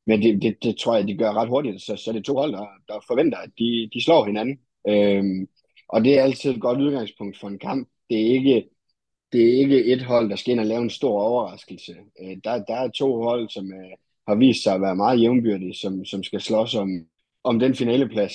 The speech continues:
Øhm, så synes jeg jo, der er jo stadigvæk, øh, den her, øh, sådan Ami Højlund med, Altair Reinhardt med i kamp tre. Øh, det er klart, hvis de to står der, så, øh,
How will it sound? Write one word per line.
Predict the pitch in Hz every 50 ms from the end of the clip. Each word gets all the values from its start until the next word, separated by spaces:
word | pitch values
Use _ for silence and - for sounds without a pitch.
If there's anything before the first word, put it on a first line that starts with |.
| - - - - -
Øhm, | 117 113 110 107 101 98 95 95 90 87 87 _ _ _ _ _ _ _ _ _ _ -
så | - 117
synes | 110 135 147 139 147
jeg | 131 117
jo, | 110
der | 104 120
er | 113 113
jo | 135 139
stadigvæk, | 135 - 147 160 185 151 127 127
øh, | 113 127 117 113 110 110 110 110 113 110
den | 113 127 127
her, | 131 131 127 117 _ _ _ _ _ _ _ _ _ _ _ _ _ _ _ - 131
øh, | 131 127 123 120 120 120 113 110 110 110 110 107 107 107 104 101 101 101 101 - _ - -
sådan | - 127 127 123 127 120 113 110 107 - _ _ _ _ _ _ _ _ _ _ _ _ _ - -
Ami | 123 120 127 131 127 127
Højlund | 123 131 143 156 151 143 120 113
med, | 113 117 117 117 120 120 _ _ _ _ -
Altair | 107 107 107 107 113 110 - 131 127 127 123 120 127
Reinhardt | 139 143 143 127 110 107 110
med | 113 113 110
i | 110 101
kamp | - - 104 95 95 -
tre. | - 123 117 117 110 107 - _ _ _ _ _ _ _ _ _ _ _ - 98
Øh, | 104 107 104 104 107 98 101
det | 127
er | 131 131 117
klart, | 135 147 139 135 110 90 92 98
hvis | 104 101 -
de | - 131 123
to | 123 147 139 131 120
står | - - 160 156 147 123
der, | 101 92 90 -
så, | - - - 117 120 123 123 120 117 113 110
øh, | 110 107 107 104 101